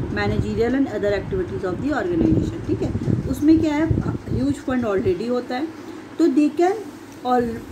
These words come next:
they can also afford, वो इतना अफोर्ड कर सकते हैं, पे कर सकते हैं कि कोई प्रोफेशनल एक्सपर्ट को, कोई भी अदर एक्टिविटीज़ के लिए वो उनको,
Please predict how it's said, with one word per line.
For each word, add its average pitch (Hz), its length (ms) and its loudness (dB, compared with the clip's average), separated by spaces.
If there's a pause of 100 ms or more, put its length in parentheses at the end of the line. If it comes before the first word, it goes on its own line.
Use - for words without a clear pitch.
they 269 140 -2
can 330 140 8
also 226 500 0
afford, 220 640 0
वो 302 80 2
इतना 320 220 6
अफोर्ड 262 520 -2
कर 294 200 -2
सकते 233 340 -4
हैं, 262 100 -2
पे 262 200 0
कर 277 220 0
सकते 247 320 -4
हैं 269 120 0
कि 330 180 4 (420)
कोई 320 380 6 (160)
प्रोफेशनल 254 600 0
एक्सपर्ट 240 460 -2
को, 240 440 0 (400)
कोई 233 180 6
भी 277 260 4 (300)
अदर 220 220 2
एक्टिविटीज़ 240 720 -2
के 240 140 0
लिए 247 140 2
वो 254 140 2
उनको, 240 300 0